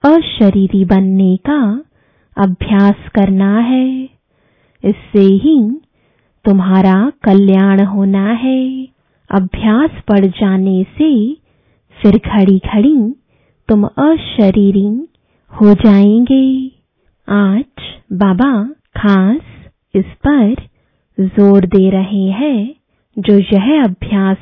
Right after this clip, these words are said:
करेंगे वही कर्मातीत अवस्था को पा सकेंगे। और ऊंच पद पाएंगे।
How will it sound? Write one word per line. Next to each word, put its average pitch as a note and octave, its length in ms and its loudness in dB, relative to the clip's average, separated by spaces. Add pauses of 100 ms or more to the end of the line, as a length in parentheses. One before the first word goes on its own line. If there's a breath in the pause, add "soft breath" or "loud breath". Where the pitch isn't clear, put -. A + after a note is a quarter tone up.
(160)
करेंगे G3+ 800 0 (680)
वही G3+ 280 2
कर्मातीत G3 1300 -2 (580)
अवस्था G3+ 720 0
को C4+ 380 -2 (640)
पा F#3+ 200 2
सकेंगे। G#3 1000 0 (500)
और G3 220 2
ऊंच C#4 480 -4
पद F#3+ 280 -2
पाएंगे। A#3 840 -4